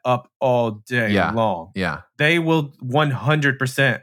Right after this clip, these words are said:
Speaker 1: allow you to do that.
Speaker 2: Because they
Speaker 1: Because
Speaker 2: have to add value to their members.
Speaker 1: Yes,
Speaker 2: Yeah.
Speaker 1: exactly. And if they can bring in outside experts to do that, they will do it
Speaker 2: Yeah.
Speaker 1: for sure.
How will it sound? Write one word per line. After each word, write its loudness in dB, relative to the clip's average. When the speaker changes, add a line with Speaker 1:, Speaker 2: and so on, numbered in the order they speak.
Speaker 1:
allow 2
you -2
to -8
do -6
that. -8
Speaker 2:
Because -2
they 4
Speaker 1:
Because 4
Speaker 2:
have 2
to 0
add 0
value -2
to -8
their -2
members. -4
Speaker 1:
Yes, 2
Speaker 2:
Yeah. -6
Speaker 1:
exactly. 0
And 0
if -2
they 4
can -2
bring 2
in 0
outside 2
experts -2
to -6
do 2
that, 2
they 2
will 0
do -2
it -8
Speaker 2:
Yeah. -6
Speaker 1:
for -4
sure. -8